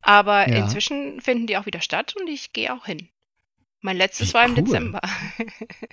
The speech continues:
Speaker 2: <laughs> Okay, hast du bestimmte Themen, die dich besonders interessieren?
Speaker 1: Ich spiele eigentlich immer mit denselben Leuten und wir machen schon ziemlich High Fantasy, aber mittelalterlich angehauchtes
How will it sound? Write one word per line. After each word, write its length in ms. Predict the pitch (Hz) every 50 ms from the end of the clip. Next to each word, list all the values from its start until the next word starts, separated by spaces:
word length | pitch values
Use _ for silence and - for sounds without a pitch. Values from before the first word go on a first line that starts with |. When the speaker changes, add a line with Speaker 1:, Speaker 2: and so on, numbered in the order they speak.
| - - - _ _ _ - _ _
Speaker 2:
<laughs> 640 | - 113 113 117 110 - 180 151 123 - 196 160 123 - - - - - - - - _ _
Okay, 320 | 165 156 - - 139 117
hast 200 | 123 156 - -
du 60 | 175
bestimmte 440 | 156 156 - - 160 143 - 139 123
Themen, 440 | - - 151 147 143 131 123 113 104
die 100 | 113 110
dich 220 | 101 101 - -
besonders 440 | - 113 101 113 104 98 98 - -
interessieren? 520 | - - - - - - - 98 101 107 - _ - - _ _ _ _ _ _ _ _ _ _ _ _
Speaker 1:
Ich 160 | - 220 226 -
spiele 300 | - 269 262 262 - -
eigentlich 400 | 202 208 214 220 208 208 - 196
immer 300 | 196 208 220 226 233 214
mit 240 | - 208 214 208 208
denselben 400 | 202 196 196 185 196 196 190 170
Leuten 460 | 160 151 160 180 196 - 226 208 202
und 160 | 180 175 170
wir 100 | 185 175
machen 400 | 175 170 - - 185 175 170 - _ _ _ _ _ _ - - - 131 156 -
schon 340 | - - 226 226 220 208
ziemlich 400 | - - 240 226 208 208 190 -
High 260 | - 180 175 180 185 -
Fantasy, 580 | - 190 180 190 196 196 180 175 175 175 165 -
aber 200 | 170 165 170 170
mittelalterlich 920 | 170 170 - 185 160 127 143 160 - 175 160 151 156 - - - - - _ _ _ _ _ -
angehauchtes 920 | - 147 151 156 160 151 147 147 135 156 - - - 156 - - - -